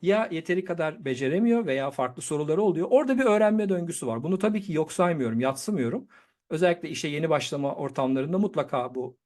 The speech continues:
e, öğrenme döngüsü olur. Öğrenme döngüsü ama öğrenme döngüsü olacak.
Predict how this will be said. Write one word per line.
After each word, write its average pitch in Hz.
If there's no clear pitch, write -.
e, 147
öğrenme 147
döngüsü 123
olur. 156
Öğrenme 269
döngüsü 220
ama 240
öğrenme 233
döngüsü 190
olacak. 120